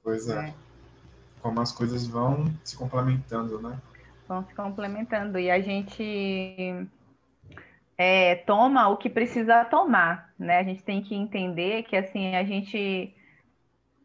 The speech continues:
Speaker 2: olhando já pra um, um, um olhar espiritualista, quando a gente vem para o mundo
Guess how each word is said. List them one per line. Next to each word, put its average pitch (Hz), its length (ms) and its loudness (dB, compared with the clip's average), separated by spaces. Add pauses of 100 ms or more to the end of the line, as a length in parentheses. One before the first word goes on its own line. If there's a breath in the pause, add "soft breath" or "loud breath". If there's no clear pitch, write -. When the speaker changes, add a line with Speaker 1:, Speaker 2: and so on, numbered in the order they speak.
(140)
Speaker 2:
olhando 208 420 4
já 196 180 4
pra 190 260 2
um, 185 280 0
um, 175 200 -6
um 185 60 0 (100)
olhar 170 320 4
espiritualista, 175 1400 -4
quando 190 160 -4
a 196 60 -2
gente 208 300 -6
vem 202 240 -2
para 220 200 2
o 190 40 4
mundo 202 540 -2